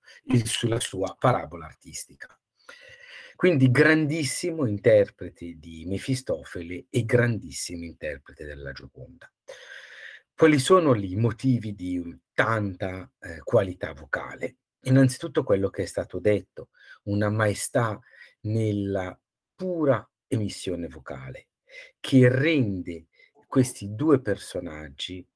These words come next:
in immediato grandissimi.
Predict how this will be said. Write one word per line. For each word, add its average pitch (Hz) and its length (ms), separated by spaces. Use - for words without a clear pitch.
in 143 180
immediato 113 1040
grandissimi. 69 840